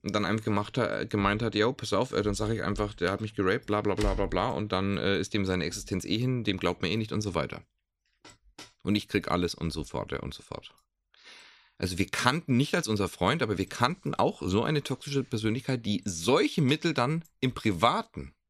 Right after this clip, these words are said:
einfach ihrem Vorteil gegenüber anwenden wollte. Ja, nicht, dass man nicht den Charaktertyp kennen könnte,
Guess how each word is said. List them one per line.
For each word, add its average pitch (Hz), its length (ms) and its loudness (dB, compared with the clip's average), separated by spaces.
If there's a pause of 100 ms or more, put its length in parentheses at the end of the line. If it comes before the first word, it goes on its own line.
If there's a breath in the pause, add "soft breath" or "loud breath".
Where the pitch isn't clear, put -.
(380)
einfach 95 480 -2 (640 loud breath)
ihrem 101 460 2
Vorteil 95 360 2
gegenüber 85 440 0
anwenden 76 420 -2
wollte. 60 300 -6 (2500)
Ja, 113 200 4
nicht, 156 200 2
dass 127 120 0
man 123 280 2
nicht 113 260 0
den 107 180 2
Charaktertyp - 640 -2
kennen 104 420 -2 (120)
könnte, 127 480 0